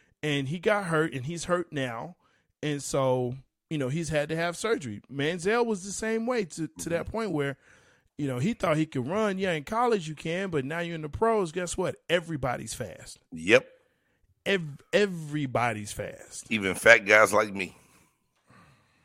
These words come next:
Speaker 1: His words, not mine, but those are truths.
Speaker 2: Okay.
Speaker 1: I mean, so you, you got, when you start looking at that,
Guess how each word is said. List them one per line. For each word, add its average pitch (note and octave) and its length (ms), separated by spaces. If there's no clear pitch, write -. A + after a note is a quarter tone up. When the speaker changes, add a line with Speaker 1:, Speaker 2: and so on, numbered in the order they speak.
Speaker 1:
His G3+ 260
words, A3+ 560
not C#3 180
mine, G#3 520
but - 140
those D#3+ 240
are F3 60
truths. - 520
Speaker 2:
Okay. - 220
Speaker 1:
I F3 100
mean, F#3 260
so E3+ 460
you, F3 160
you F#3+ 200
got, F3 260
when D3+ 180
you G#3 80
start E3 280
looking E3 320
at B2+ 160
that, F#3+ 360